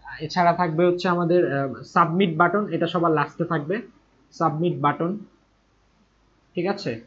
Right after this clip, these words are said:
এছাড়া আমাদের আর কি কি থাকতে পারে? এছাড়া আমাদের থাকবে মনে করো, আহ, ইনপুটের মধ্যে, নানা রকম ইনপুটের মধ্যে আমরা যদি একটু আলাদা করে লিখি, যেমন ধরো আমাদের থাকবে হচ্ছে radio। আহ, radio, এখন বলবো radio মানে কি? <laughs> radio হচ্ছে option select করার এক ধরনের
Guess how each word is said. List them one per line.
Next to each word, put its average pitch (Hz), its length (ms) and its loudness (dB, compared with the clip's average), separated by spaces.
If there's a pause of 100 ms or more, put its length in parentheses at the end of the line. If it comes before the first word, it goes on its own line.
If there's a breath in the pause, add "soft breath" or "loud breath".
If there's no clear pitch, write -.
(300)
এছাড়া 156 440 -2
আমাদের 160 280 0
আর 165 140 0
কি 175 180 -6
কি 180 80 -2
থাকতে 160 300 -8
পারে? 110 260 -4 (680)
এছাড়া 175 320 0
আমাদের 175 420 0
থাকবে 165 280 0
মনে 170 240 2
করো, 170 280 4
আহ, 131 440 -2 (880)
ইনপুটের 214 440 4
মধ্যে, 247 260 4
নানা 214 220 6
রকম 233 200 4
ইনপুটের 220 320 2
মধ্যে 214 180 2
আমরা 202 160 6
যদি 202 160 6
একটু 202 140 4
আলাদা 180 280 4
করে 196 240 6
লিখি, 180 460 4
যেমন 160 280 2
ধরো 175 120 6
আমাদের 170 240 4
থাকবে 180 240 0
হচ্ছে 185 180 0
radio। 165 420 8
আহ, - 1700 -8
radio, 165 500 4
এখন 185 240 -2
বলবো 185 180 4
radio 170 320 6
মানে 185 240 0
কি? 135 140 -4
<laughs> 139 200 0
radio 160 300 6
হচ্ছে 202 180 2
option 180 300 0
select 175 340 0
করার 165 280 0
এক 143 80 -6
ধরনের 156 280 -4